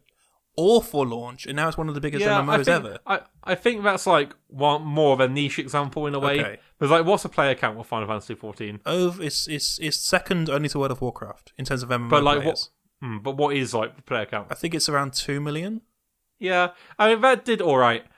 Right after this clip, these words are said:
Speaker 2: and they managed to, but, um, I feel like in a lot of cases,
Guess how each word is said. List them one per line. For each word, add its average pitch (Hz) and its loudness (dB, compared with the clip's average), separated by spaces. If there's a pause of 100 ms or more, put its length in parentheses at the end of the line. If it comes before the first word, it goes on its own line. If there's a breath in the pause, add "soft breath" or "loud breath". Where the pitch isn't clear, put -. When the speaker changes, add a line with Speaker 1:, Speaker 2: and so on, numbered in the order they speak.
(180 soft breath)
Speaker 2:
and 131 0
they 135 6
managed 131 0
to, 113 -16
but, 131 0
um, 120 0 (540 soft breath)
I 143 0
feel 180 4
like 147 4
in 151 0
a 135 2
lot 123 2
of 117 -10
cases, 110 -8